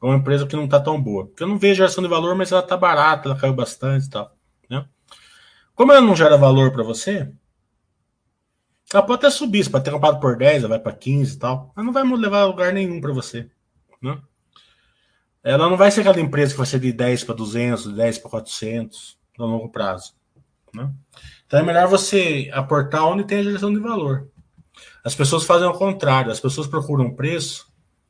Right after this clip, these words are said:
e normalmente quem procura preço compra alguma coisa não tão boa, né? Então, é, só vai importar,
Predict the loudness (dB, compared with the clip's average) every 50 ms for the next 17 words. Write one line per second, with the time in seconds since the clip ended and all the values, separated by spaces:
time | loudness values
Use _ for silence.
0 | _ _ _ _ _ _ _ _ _ _ _ _ -8 -2 2 2 4 4 2 0
1 | 0 -2 0 0 0 0 2 2 2 2 2 0 0 0 0 -4 -2 -2 -2 -2
2 | -2 -6 -8 _ _ -4 -4 -4 -2 -2 -4 -4 -4 -4 -6 -6 -4 -2 -2 -2
3 | -4 -4 -10 _ _ _ _ _ _ _ _ _ _ _ _ -12 -12 -12 -12 -14
4 | _ _ _ _ _ _ _ _ _ _ _ -20 _ _ _ _ _ _ -10 -10
5 | -8 0 2 2 2 0 -4 -10 _ _ _ _ _ _ _ _ _ _ _ _
6 | _ _ _ _ _ _ _ -2 2 2 4 4 2 0 0 -4 -14 _ _ _
7 | _ _ _ _ _ _ _ _ _ _ _ _ _ -8 4 6 6 8 8 8
8 | 8 6 6 6 6 6 6 4 4 2 2 2 4 2 0 -2 -6 -12 _